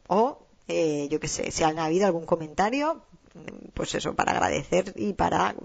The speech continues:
pues, seguir comentando la jugada y tal y cual. Tampoco creo ni que eso esté bien ni que eso esté mal, eh, que simplemente es y, y que cada uno, eh, lo interprete como quiera o lo vaya como quiera y dependerá de lo adaptativo que sea su vida o no.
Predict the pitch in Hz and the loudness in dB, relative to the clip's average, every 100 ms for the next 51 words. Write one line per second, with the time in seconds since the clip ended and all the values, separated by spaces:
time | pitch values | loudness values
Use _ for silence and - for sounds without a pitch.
0 | - - 160 - 156 151 151 151 151 151 | -12 -6 -4 -2 -2 -2 -8 -10 -8 -6
1 | 160 147 185 214 269 277 190 - - - | -6 -6 -2 2 2 2 0 -2 -4 -6
2 | - - - - - - - 165 180 175 | -10 -10 -14 -20 -20 -20 -6 2 8 8
3 | 165 156 156 147 - 151 - 151 202 190 | 8 4 2 -2 -2 -2 0 2 2 0
4 | 165 156 151 160 196 269 285 65 71 64 | -2 -2 -4 -4 -2 -4 -6 -8 -6 -6
5 | - - 143 - 165 151 165 160 180 226 | -4 -2 -2 -2 -6 -2 -2 -2 0 0
6 | - 190 277 - - - - - 180 165 | 4 6 6 2 -8 -14 -6 0 2 2
7 | 170 156 - 160 156 151 156 180 208 240 | -2 -4 2 4 6 4 2 -2 -2 -2
8 | - 160 160 160 156 160 160 160 156 156 | 0 -2 2 2 2 0 0 -2 -4 -4
9 | 196 240 208 165 160 160 165 160 160 175 | 2 4 6 6 4 4 0 -2 -6 0
10 | 220 240 170 156 147 147 147 151 185 175 | 2 2 2 0 0 -4 -2 0 2 0
11 | - 165 156 147 - 147 143 147 - 143 | -2 -4 0 2 2 2 4 0 -2 -2
12 | 175 180 170 - 170 151 160 190 254 - | 0 2 2 4 2 2 2 2 2 0
13 | 190 143 | -6 -8